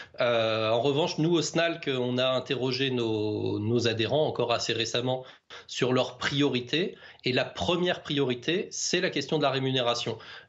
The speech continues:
La seconde étant celle des conditions de travail et la troisième, celle des, euh, des réformes pédagogiques. Mais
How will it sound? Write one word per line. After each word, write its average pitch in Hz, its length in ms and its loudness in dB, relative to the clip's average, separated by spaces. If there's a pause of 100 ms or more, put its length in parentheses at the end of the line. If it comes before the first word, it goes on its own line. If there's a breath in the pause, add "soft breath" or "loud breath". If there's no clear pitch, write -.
La 110 100 -2
seconde 131 380 0
étant 127 180 0
celle 123 180 -2
des 117 100 -2
conditions 113 380 -2
de 113 60 -2
travail 110 500 0
et 120 120 0
la 120 100 0
troisième, 117 460 0
celle 120 280 -4
des, 107 260 -2
euh, 101 200 -6
des 101 200 -2
réformes 143 420 2
pédagogiques. 123 580 -2
Mais 156 300 0